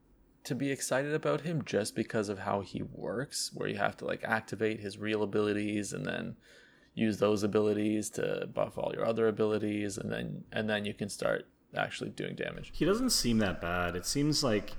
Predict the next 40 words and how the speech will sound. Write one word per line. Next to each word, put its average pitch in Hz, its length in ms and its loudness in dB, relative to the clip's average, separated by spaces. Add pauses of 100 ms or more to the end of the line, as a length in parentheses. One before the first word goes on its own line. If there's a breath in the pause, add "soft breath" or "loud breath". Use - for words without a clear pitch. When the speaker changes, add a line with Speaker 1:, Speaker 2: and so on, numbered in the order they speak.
Speaker 2:
he's 107 420 0
one 104 160 4
of 104 60 4
those 98 260 4
D 98 160 -2
P 95 220 -2
S 92 280 0
units. 98 440 2
Speaker 1:
Oh, 180 120 8
he 113 100 6
seems, 165 400 0 (180)
he 123 140 2
seems 160 320 6
really 101 320 4
good. - 480 8
It's 110 140 2
just - 180 2
not 107 240 2
my 104 140 0
preferred - 440 -2
style. - 480 -2
Speaker 2:
I, 135 40 -4
I, - 380 -6
he's 151 340 2
following 151 500 2
a 123 80 2
trend, 98 580 0
uh, 95 200 0
that 95 200 2
a 90 60 4
lot 87 400 4
of 87 560 0
top-tier 95 440 -2
D 90 160 -4
P 90 200 -6
S 85 180 -4
have 87 280 -4
these 98 180 0
days, 113 400 0 (540 loud breath)
where 90 440 4